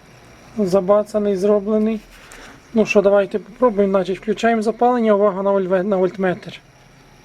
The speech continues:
Все загорілось одночасно, бачите? Все. Температура десять градусів, по градуснику я, друзі, звіряв. Він не дурить, хіба як вітер дує вже, то вже ситуація інша. То вже до мене, як говориться, претензій не ставить.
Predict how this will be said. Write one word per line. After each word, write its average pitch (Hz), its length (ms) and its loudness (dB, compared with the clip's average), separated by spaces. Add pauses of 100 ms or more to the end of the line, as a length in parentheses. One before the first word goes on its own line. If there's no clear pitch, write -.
(1000)
Все 240 200 2
загорілось 202 560 2
одночасно, 185 600 -2
бачите? 202 480 -4 (100)
Все. 175 260 -2 (380)
Температура 214 580 2
десять 202 300 -2
градусів, 247 520 -2
по 220 100 -2
градуснику 202 640 0
я, 185 100 4
друзі, 185 320 0
звіряв. 214 440 0 (520)
Він 214 220 4
не 196 100 4
дурить, 240 320 0
хіба 214 280 2
як 185 120 -4
вітер 233 320 -2
дує 233 300 -2
вже, 208 180 0
то 208 120 -4
вже 196 180 0
ситуація 185 600 -2
інша. 180 460 -6 (760)
То 202 120 2
вже 190 220 0
до 185 120 -4
мене, 190 440 -4
як 190 100 -6
говориться, 190 380 -2
претензій 185 540 -4
не 180 80 -4
ставить. 165 640 -6